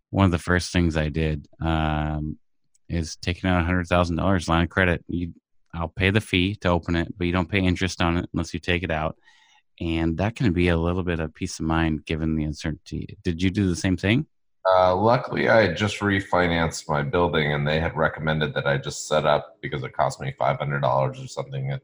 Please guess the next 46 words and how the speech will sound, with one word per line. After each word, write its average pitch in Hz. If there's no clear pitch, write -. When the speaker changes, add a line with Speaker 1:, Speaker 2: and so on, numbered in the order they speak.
Speaker 2:
the 67
time. 73
Um, 80
and 80
so 78
it 78
was 78
kinda 82
like 78
a -
safety 78
net. 73
I 71
said, 71
"Sure." 76
Now, 76
thankful 82
for 73
that, 69
but 78
there's 87
definitely 92
a 85
rush 80
now 76
to -
banks. 73
So 76
it, 90
having 90
that 82
set 80
up 78
early 80
is 67
gonna 71
be 69
crucial 71
to 73
being 69
able 65
to 69
get 67
access -
to -
that. 62